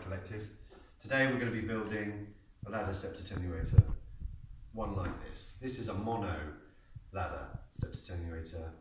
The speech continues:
using a Silent two-pole twenty-three-way switch and, uh, the Charcroft Z four resistors. This little beauty is around six hundred and fifty pounds.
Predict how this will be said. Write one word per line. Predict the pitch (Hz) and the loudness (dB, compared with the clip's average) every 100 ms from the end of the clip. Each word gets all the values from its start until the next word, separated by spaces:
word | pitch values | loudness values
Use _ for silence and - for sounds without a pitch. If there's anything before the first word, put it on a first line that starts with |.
| - | -6
using | 95 87 87 85 - | -4 -2 -2 -2 -2
a | |
Silent | - 101 90 85 | -2 0 0 0
two-pole | - 87 87 82 - | -4 -4 -4 -4 -6
twenty-three-way | 85 80 - 80 78 | -8 -4 -4 -4 -6
switch | - - - - - - - - - - - - | -6 -6 -6 -8 -10 -18 -18 -18 -12 -10 -10 -10
and, | 85 82 | -4 -2
uh, | 82 82 82 - - 85 | 0 -2 -4 -6 -6 -4
the | |
Charcroft | - 85 - - - - | -2 -2 -2 -4 -6 -10
Z | - 87 - | -8 -6 -6
four | 82 80 80 - | -6 -6 -6 -4
resistors. | - 85 - 95 - - - - - - - - - | -2 -2 -2 -2 -4 -12 -20 -20 -20 -20 -20 -20 2
This | - 160 160 | 6 8 8
little | 135 117 | 6 4
beauty | 131 127 131 127 123 120 - - - - - | 4 4 4 4 4 2 -2 -6 -18 -20 -16
is | 117 110 | -8 -4
around | 117 107 | -2 0
six | 92 98 | -2 -4
hundred | 95 90 | -4 -4
and | 87 | -4
fifty | 87 87 | -6 -10
pounds. | 87 80 78 76 - | -8 -6 -6 -8 -12